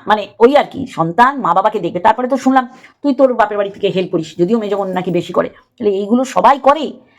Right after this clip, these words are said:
মা বাবাকে কোল-, কর-, করতে কোনো অসুবিধা নেই তো, কোনো নোংরা কাজ না তো,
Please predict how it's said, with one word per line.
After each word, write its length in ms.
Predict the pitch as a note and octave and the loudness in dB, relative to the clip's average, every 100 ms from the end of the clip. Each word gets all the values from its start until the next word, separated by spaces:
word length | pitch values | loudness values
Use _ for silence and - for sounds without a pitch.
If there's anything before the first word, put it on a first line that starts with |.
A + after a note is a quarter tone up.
| _ | _
মা 140 | - F#3 | -2 0
বাবাকে 320 | G3+ A#3+ C#4+ | 0 -2 -4
কোল-, 360 | - A3 A3+ A#3 | 2 2 2 0
কর-, 220 | G3+ G#3+ | 0 2
করতে 340 | - G#3 - | 0 0 0
কোনো 180 | C#4 D4 | -2 -2
অসুবিধা 320 | G#3+ C#4 D#4+ | -2 0 0
নেই 140 | F#4 D4+ | 0 0
তো, 220 | D#3+ - _ _ _ _ | -2 -2 _ _ _ _
কোনো 160 | - C4 | -2 0
নোংরা 300 | A#3 A#3 D4+ | 0 0 0
কাজ 200 | F4 F4 | 0 2
না 120 | D#4+ | 0
তো, 160 | G3 | 0